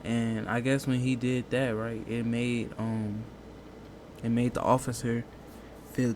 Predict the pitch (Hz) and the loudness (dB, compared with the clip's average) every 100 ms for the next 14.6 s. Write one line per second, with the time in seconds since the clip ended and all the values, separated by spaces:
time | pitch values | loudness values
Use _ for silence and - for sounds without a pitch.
0 | - 123 143 135 120 117 117 120 - 123 | 2 6 8 8 4 4 4 2 2 2
1 | 113 123 135 123 117 - - - - - | 2 2 2 2 -2 -6 -16 -16 -16 -16
2 | - - - - - - - - - - | -16 -16 -18 -18 -18 -8 -2 -2 -4 -4
3 | - - - - - - - - - - | -2 -2 -6 -6 -6 -6 -8 -6 -6 -10
4 | - - - - - - - - - - | -6 -4 -4 -6 -10 -14 -16 -16 -16 -16
5 | - - - - 110 104 107 131 127 - | -16 -16 -16 -6 -4 2 6 6 4 0
6 | 123 120 117 120 - - - - - - | 2 2 2 2 -2 -12 -12 -14 -8 -4
7 | 117 120 131 135 127 - 127 123 131 139 | 2 4 6 6 6 4 2 4 4 4
8 | 123 113 123 127 127 120 110 - - - | 2 2 4 4 2 -2 -4 -8 -12 -16
9 | - - 113 117 120 117 113 120 127 127 | -12 -4 0 2 4 4 4 2 2 -2
10 | - 135 - 143 - 147 147 - - - | 0 -2 -2 -6 -2 -6 -6 -14 -16 -16
11 | - - - 120 131 120 - 117 117 123 | -16 -8 -2 2 2 2 -2 -2 2 0
12 | 117 - - 120 120 - - - 110 123 | -2 -8 -4 0 0 -2 -12 -4 2 6
13 | 127 127 120 120 117 113 110 117 - 113 | 6 4 4 2 2 2 2 0 0 0
14 | 113 107 - - - 101 | 0 -2 -6 -8 -6 -6